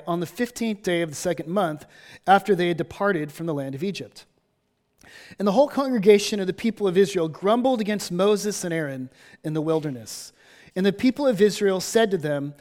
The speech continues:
'Would that we had died by the hand of the Lord in the land of Egypt,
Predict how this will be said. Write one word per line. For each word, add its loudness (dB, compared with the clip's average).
'Would 0
that 6
we 2
had 6
died 4
by 0
the -2
hand -2
of -2
the -2
Lord 0
in -4
the -4
land 0
of -2
Egypt, -6